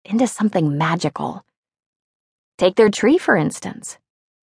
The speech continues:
To Lily, it had been just another willow tree next to the empty tennis courts in the park. It had a brown trunk and branches with leaves. Big deal. But one afternoon,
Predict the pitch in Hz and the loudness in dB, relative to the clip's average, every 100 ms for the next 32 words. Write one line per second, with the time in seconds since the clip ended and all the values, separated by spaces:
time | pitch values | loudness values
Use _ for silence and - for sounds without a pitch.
0 | _ _ _ - 220 233 285 262 196 202 | _ _ _ 0 6 6 8 6 6 4
1 | 202 196 202 247 - 247 226 220 196 180 | 4 4 4 2 4 4 4 4 4 4
2 | 160 - 143 147 156 - 170 165 185 196 | 2 0 -2 0 -2 -4 -4 0 0 0
3 | 208 - 185 160 - 151 - - 151 - | -2 0 0 0 -2 -6 -6 -6 -6 -2
4 | 170 156 - - _ _ _ _ _ _ | -2 -2 -6 -18 _ _ _ _ _ _
5 | _ _ 190 190 - _ - 160 160 143 | _ _ 0 0 -2 _ -6 -2 -2 0
6 | 143 185 220 - 127 175 233 - 208 214 | 2 2 0 0 -2 -2 -4 -6 -2 2
7 | 208 175 - 135 175 202 208 220 214 247 | 2 0 -2 -2 0 -2 0 -2 2 4
8 | 311 - - - - _ _ _ _ _ | 2 0 -6 -16 -18 _ _ _ _ _
9 | _ 302 330 - 311 381 - - - _ | _ 0 2 2 4 4 2 -4 -14 _
10 | _ _ _ _ _ _ _ _ _ - | _ _ _ _ _ _ _ _ _ -14
11 | - 160 208 233 - 254 220 151 - | -4 0 2 2 2 2 4 2 -2